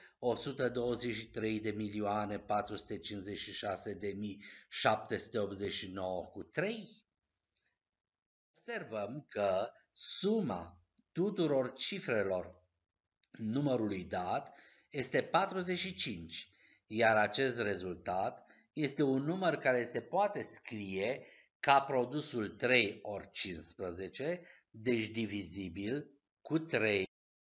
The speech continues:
Astfel, observăm că suma cifrelor numărului dat este divizibilă cu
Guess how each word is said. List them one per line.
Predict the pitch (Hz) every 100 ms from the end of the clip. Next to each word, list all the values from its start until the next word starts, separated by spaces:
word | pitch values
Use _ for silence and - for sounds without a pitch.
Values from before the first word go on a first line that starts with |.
| _ _ _ _ _
Astfel, | - 135 127 - - 117 110 120 -
observăm | - 156 - 185 147 107 98 92 92 - - - -
că | 131
suma | 120 - 147 156 143
cifrelor | - 117 110 120 113 110 110 104
numărului | 101 107 107 98 95
dat | 85 90 95 101 131 - - -
este | - 107 - 113
divizibilă | 98 101 98 90 101 101 95 90
cu | -